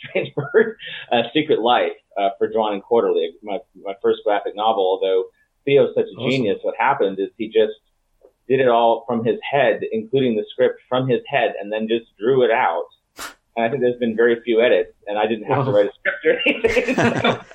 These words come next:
Speaker 2: <laughs>
Speaker 1: not really how it's supposed to go, but I was really happy. <laughs>
Speaker 2: That's
Speaker 1: You
Speaker 2: a
Speaker 1: know?
Speaker 2: dream, yeah.
Speaker 1: Wow.
Speaker 2: <laughs>
Speaker 1: Um, but then also, yes, um, and I'm working on it slowly 'cause I'm very suspicious of, like, follow-ups like this. It's like,
Speaker 2: Mm-hmm.
Speaker 1: not, I don't wanna cash in <laughs> on Annihilation. I wanna write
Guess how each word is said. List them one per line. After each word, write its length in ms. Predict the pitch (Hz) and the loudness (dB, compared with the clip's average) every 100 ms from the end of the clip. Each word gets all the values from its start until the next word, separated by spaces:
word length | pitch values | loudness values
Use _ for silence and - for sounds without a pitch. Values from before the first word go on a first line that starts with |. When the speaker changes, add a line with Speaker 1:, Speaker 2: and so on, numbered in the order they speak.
| - _ _ | -20 _ _
Speaker 2:
<laughs> 60 | 202 | 2
Speaker 1:
not 60 | 214 | 6
really 160 | 214 | 6
how 100 | 180 | 6
it's 80 | 170 | 2
supposed 200 | 170 - | -2 -10
to 60 | 131 | 0
go, 200 | 170 170 | 2 4
but 100 | 139 | 4
I 60 | 160 | 4
was 160 | 156 | 4
really 220 | 147 180 | 4 4
happy. 480 | 143 165 - 98 104 - | 2 0 2 0 2 0
<laughs> 40 | |
Speaker 2:
That's 160 | 180 - | 0 0
Speaker 1:
You 60 | |
Speaker 2:
a 20 | 147 | 2
Speaker 1:
know? 80 | 147 | 4
Speaker 2:
dream, 260 | 240 190 | 2 4
yeah. 240 | 208 185 135 | 2 2 2
Speaker 1:
Wow. 400 | 160 185 139 - | 0 0 -2 -2
Speaker 2:
<laughs> 100 | 170 - - - - - - | -4 -4 -8 -6 -6 -4 -2
Speaker 1:
Um, 320 | 131 127 123 120 | 0 2 2 2
but 120 | 131 | 0
then 160 | 143 143 | 2 2
also, 400 | 135 151 143 123 | 2 2 4 2
yes, 300 | 117 110 90 - _ - | 4 0 0 -10 _ -6
um, 380 | 107 104 95 90 _ | -4 -4 -6 -14 _
and 100 | 127 | -4
I'm 100 | 127 | 0
working 240 | 147 170 175 | 0 -2 -4
on 100 | 170 | -4
it 80 | - _ | -6 _
slowly 320 | 147 135 107 | 4 4 2
'cause 100 | 113 123 | 0 -2
I'm 160 | 127 | -2
very 240 | 120 196 233 - | 0 2 0 -4
suspicious 540 | 113 - 113 - 95 - | -12 -2 -2 0 -8 -6
of, 100 | 87 | -4
like, 140 | 90 87 _ | -4 -6 _
follow-ups 440 | 98 92 82 80 _ | 0 0 -2 -6 _
like 140 | 80 - | -12 -12
this. 200 | 76 - _ | -20 -20 _
It's 140 | _ | _
like, 200 | - 87 | -6 -4
Speaker 2:
Mm-hmm. 200 | 120 117 113 113 _ _ 131 | -2 -6 -10 -16 _ _ -4
Speaker 1:
not, 200 | 151 131 | -2 0
I 40 | 131 | 0
don't 100 | 151 | 2
wanna 220 | 135 - - | 0 -2 -4
cash 220 | 107 117 117 | -2 -2 -2
in 180 | 110 113 | -2 0
<laughs> 380 | - - - - | 0 -4 -8 -2
on 80 | 202 | 0
Annihilation. 680 | 143 123 117 98 117 127 90 | 2 2 2 2 0 0 -4
I 60 | 101 | -2
wanna 240 | 107 113 | 0 0
write 200 | 101 101 | 0 -2